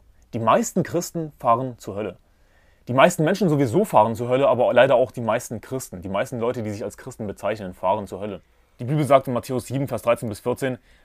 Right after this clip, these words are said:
"Geht ein durch die enge Pforte, denn die Pforte ist weit und der Weg ist breit, der ins Verderben führt. Und viele sind es, die da hineingehen. Denn die Pforte ist eng und der Weg ist schmal, der zum Leben führt, und wenige sind es, die, die ihn finden."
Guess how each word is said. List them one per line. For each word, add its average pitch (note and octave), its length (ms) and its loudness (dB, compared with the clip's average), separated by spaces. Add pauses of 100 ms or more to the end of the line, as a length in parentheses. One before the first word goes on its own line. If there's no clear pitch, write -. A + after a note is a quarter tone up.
(140)
"Geht - 180 -8
ein C3+ 200 2
durch B2+ 160 -4
die - 120 -4
enge C#3+ 220 2
Pforte, A2+ 440 0 (140)
denn G#2 100 -4
die G2+ 80 -6
Pforte A#2 280 -2
ist F#2+ 200 -10
weit G2+ 400 0
und A#2+ 120 -12
der G2 100 -6
Weg G2 140 -8
ist F#2+ 160 -14
breit, G2+ 380 -2
der G2+ 80 -6
ins F#2+ 100 -12
Verderben G2+ 340 -2
führt. A#2+ 240 -8 (240)
Und B2 140 -6
viele F#3+ 320 6
sind A#2 140 -4
es, F#2+ 100 -8
die A#2 100 -8
da G#2+ 140 6
hineingehen. A2 480 -4 (420)
Denn A2 80 -8
die A2 80 -6
Pforte B2+ 280 2
ist - 180 -10
eng D#3 220 4
und C#3 120 -2
der B2+ 80 0
Weg B2 140 -2
ist A#2+ 120 -4
schmal, A#2+ 240 2
der B2 120 0
zum A2+ 140 -8
Leben A2 220 -4
führt, A2 180 -8
und G2+ 180 -10
wenige G#2 320 -2
sind F#2+ 120 -8
es, F#2 100 -10
die, F#2+ 200 -10
die A2+ 160 -12
ihn G#2 100 -8
finden." G2 340 -10